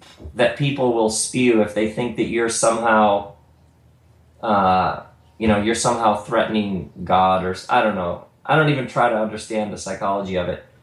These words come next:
But yeah, yeah, the, yeah, it became very normal for me to not be able to go anywhere in public that I wouldn't run into somebody who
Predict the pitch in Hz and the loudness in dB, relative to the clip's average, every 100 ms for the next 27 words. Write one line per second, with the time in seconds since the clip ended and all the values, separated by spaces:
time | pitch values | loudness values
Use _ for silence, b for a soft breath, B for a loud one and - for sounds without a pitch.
0 | _ 160 185 139 156 135 - - 139 143 | _ 4 4 6 4 2 -2 -4 0 0
1 | 131 - 151 - 147 160 147 139 131 - | 0 -4 -6 -6 -8 -4 -4 -4 -6 -10
2 | - _ _ _ _ _ _ _ _ _ | -14 _ _ _ _ _ _ _ _ _
3 | - 107 135 135 123 131 139 127 - 110 | -14 0 2 4 2 2 2 2 -2 -4
4 | 107 104 101 - 117 107 117 - 123 113 | -4 -4 -6 -8 -4 0 2 2 0 0
5 | 110 113 117 120 110 104 95 113 107 101 | 0 0 0 0 2 2 0 0 0 0
6 | - 98 101 107 104 - 107 101 104 98 | -2 0 0 2 0 0 2 2 0 -2
7 | - 110 104 98 92 90 101 95 92 92 | -2 0 2 2 0 -2 -2 0 2 0